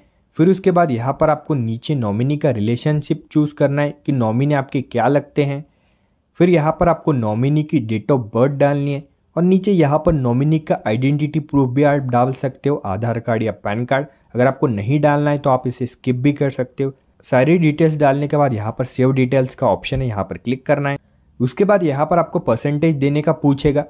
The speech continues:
अगर आप एक से ज़्यादा नॉमिनी को ऐड करते हो तो हर एक नॉमिनी को कितना परसेंटेज मिलेगा शेयर का, वो यहाँ पर आपको डालना पड़ेगा। यहाँ पर हमने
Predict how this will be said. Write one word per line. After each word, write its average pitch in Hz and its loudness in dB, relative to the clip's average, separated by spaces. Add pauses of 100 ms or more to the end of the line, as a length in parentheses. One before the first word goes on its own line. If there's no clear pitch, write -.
(120)
अगर 143 2
आप 180 -2
एक 139 -2
से 165 -4
ज़्यादा 120 0
नॉमिनी 147 0
को - -2
ऐड 135 0
करते 147 0
हो 156 0 (200)
तो 165 2
हर 139 2
एक 160 -2
नॉमिनी 147 0
को 151 -2
कितना 139 -2
परसेंटेज 135 -2 (100)
मिलेगा 139 2
शेयर 135 0
का, 147 -4 (140)
वो 127 2
यहाँ 120 0
पर 135 -4
आपको 127 -2
डालना 113 0
पड़ेगा। 131 -2 (300)
यहाँ 127 0
पर 175 4
हमने 175 2